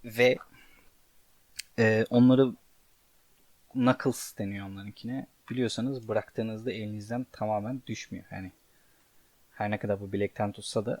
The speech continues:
sonuçta düşüp sallanabiliyor. Ama bunlarda öyle bir şey yok.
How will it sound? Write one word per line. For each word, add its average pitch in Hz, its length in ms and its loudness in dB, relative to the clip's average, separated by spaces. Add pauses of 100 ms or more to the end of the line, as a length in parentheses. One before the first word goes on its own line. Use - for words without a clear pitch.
sonuçta - 500 -10
düşüp - 260 -12
sallanabiliyor. 101 600 -4 (880)
Ama 107 180 0
bunlarda 113 340 0
öyle 107 160 4
bir 101 60 -6
şey 160 220 -2
yok. - 400 -6